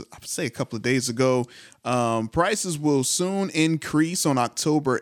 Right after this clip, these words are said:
eighth. The standard ad-supported version of Hulu is going from five ninety-nine per month to six ninety-nine per month. The ad-free version is going from eleven ninety-nine to twelve ninety-nine per month. And for now, the Hulu Plus Live T V plan prices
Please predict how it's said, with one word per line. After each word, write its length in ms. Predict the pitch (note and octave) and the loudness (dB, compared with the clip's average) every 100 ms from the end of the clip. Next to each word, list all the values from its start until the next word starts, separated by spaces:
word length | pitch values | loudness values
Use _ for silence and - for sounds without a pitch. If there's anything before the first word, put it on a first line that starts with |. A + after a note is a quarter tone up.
| - | -2
eighth. 360 | C3 D3+ F3 | 0 0 0
The 100 | - | -2
standard 520 | A2+ - D3 D3 D3 - | -4 0 0 2 2 0
ad-supported 680 | A#2+ C#3+ - C#3 D3+ C3 A2+ | 0 0 -2 -2 0 0 0
version 320 | B2+ C3 C3 | 0 0 -2
of 120 | A2+ | -6
Hulu 300 | - C#3+ C#3 | 0 2 2
is 80 | A2+ | 2
going 240 | C3+ C3 B2 | 0 0 -2
from 180 | A2+ | -4
five 400 | A#2+ - D#3+ G3+ G#3 | -4 0 2 2 0
ninety-nine 600 | D#3+ C3+ B2+ A#2+ A#2 A2+ | 0 0 0 0 -2 -4
per 120 | A#2+ | -4
month 340 | A#2 A2+ A2+ | -2 -2 -2
to 140 | - F#2+ | -6 -4
six 460 | - - A3+ - | 0 0 0 0
ninety-nine 540 | C#3+ A2+ A2 G#2+ G#2 G#2+ | 0 0 0 -2 -4 -6
per 100 | G#2 | -2
month. 340 | A#2+ D#3+ E3 - - - | 0 0 0 -6 -18 -4
The 80 | B2 | 2
ad-free 640 | A#2+ B2 B2+ - B3 B3+ | 2 0 -4 -8 -2 -2
version 400 | F3+ C#3 B2+ A#2+ | 2 2 2 0
is 120 | A2+ | -4
going 260 | - A#2+ A2 | -2 -2 -2
from 180 | - A2 | -2 -2
eleven 380 | G#2+ D#3 F#3 F#3 | 2 2 2 0
ninety-nine 640 | E3+ F3 E3+ E3+ E3+ F3 | -2 0 0 0 0 -2
to 100 | A3 | -4
twelve 360 | - - A3 | 0 2 2
ninety-nine 460 | A#2+ G#2 G#2+ G#2+ G#2 | 0 -4 -4 -4 -6
per 140 | A#2+ | -6
month. 280 | A#2 C3 D3 - - - - | -2 0 0 -4 -20 -20 -10
And 120 | A2 | -6
for 120 | A2+ | -2
now, 360 | B2 D#3 D3 C3 | 2 2 2 2
the 180 | A#2+ A2 | 0 -2
Hulu 420 | B2 F3 D#3 D3 | -2 0 4 4
Plus 280 | - B2 - | 2 -2 -2
Live 280 | B2 C3+ C3+ | 0 0 -2
T 220 | - B2 | -4 -4
V 200 | C3 C#3 | -2 -4
plan 320 | - B2+ A#2+ | -4 -2 -2
prices 520 | - B2 A2+ A2+ A2 | 0 -2 0 -2 -6